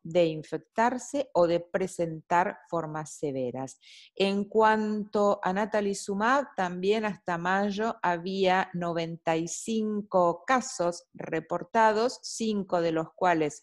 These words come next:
fallecieron, pero de hecho en los que se fallecieron lo que los caracterizaba era la presencia de múltiples comorbilidades, incluyendo hipertensión, obesidad,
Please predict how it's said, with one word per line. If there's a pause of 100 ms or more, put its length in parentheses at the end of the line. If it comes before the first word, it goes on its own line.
fallecieron, (500)
pero
de
hecho
en
los
que
se
fallecieron
lo
que
los (640)
caracterizaba
era
la
presencia
de
múltiples
comorbilidades,
incluyendo
hipertensión, (400)
obesidad,